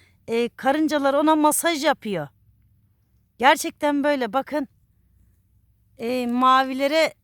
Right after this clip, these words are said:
dokunuyor karıncalar hep. Mavilerden, e, bir şeyler alıyor. Yani, e, tabii bilemem ne,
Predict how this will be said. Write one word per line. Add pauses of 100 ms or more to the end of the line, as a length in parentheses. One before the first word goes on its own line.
dokunuyor
karıncalar
hep.
Mavilerden,
e,
bir
şeyler
alıyor.
Yani, (640)
e,
tabii
bilemem
ne,